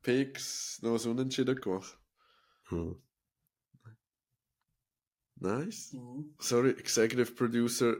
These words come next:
Speaker 1: ist da inspi-, am Inspizieren. Aber, äh, <laughs> wir können ja sonst zum nächsten Spiel gehen, wenn es so recht ist. Sankt Gallen Wolf
Speaker 2: Mhm.
Speaker 1: ge-, gegen Zürich Zorro. Zorro. Zoros Zürich.
Speaker 3: Zoros.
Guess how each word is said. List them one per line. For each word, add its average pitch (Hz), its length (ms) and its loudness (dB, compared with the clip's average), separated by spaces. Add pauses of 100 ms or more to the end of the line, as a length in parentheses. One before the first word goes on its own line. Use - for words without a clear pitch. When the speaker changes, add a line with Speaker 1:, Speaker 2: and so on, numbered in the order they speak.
(120)
Speaker 1:
ist - 200 -6
da 113 260 4 (160)
inspi-, - 380 -8 (120)
am 107 180 -2
Inspizieren. 127 680 0 (680)
Aber, 107 560 4
äh, - 20 0
<laughs> 120 320 0
wir 120 100 4
können 123 240 0
ja 113 120 4
sonst 120 320 -2
zum 110 140 -4
nächsten 151 600 4 (100)
Spiel 143 420 -4
gehen, 131 220 0
wenn 139 100 -6
es 135 80 -12
so 135 100 -2
recht 127 400 -4
ist. 147 300 -6
Sankt 113 260 -2
Gallen 117 320 4
Wolf 120 340 -2
Speaker 2:
Mhm. - 300 -2
Speaker 1:
ge-, 104 220 2 (100)
gegen 101 560 2
Zürich 113 360 -4
Zorro. 127 440 0 (1040)
Zorro. 90 400 -2 (480)
Zoros 104 400 4
Zürich. - 320 -4 (360)
Speaker 3:
Zoros. - 640 -12